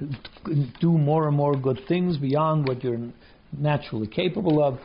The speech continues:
And then it goes down to a lower level, Bis Sur Meira, till it, it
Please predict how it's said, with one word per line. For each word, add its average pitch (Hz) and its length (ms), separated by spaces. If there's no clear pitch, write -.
And 131 180
then 208 260
it 180 100
goes 143 220
down 175 280
to 156 80
a 147 100
lower 190 320
level, 156 280
Bis 170 360
Sur 175 160
Meira, 165 640
till 160 160
it, 147 100
it 143 140